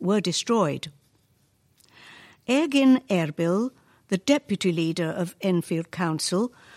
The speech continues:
whose family also hails from one of the affected areas, has paid tribute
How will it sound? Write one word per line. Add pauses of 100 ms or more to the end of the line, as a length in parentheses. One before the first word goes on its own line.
(120)
whose
family
also
hails
from
one
of
the
affected
areas, (640)
has
paid
tribute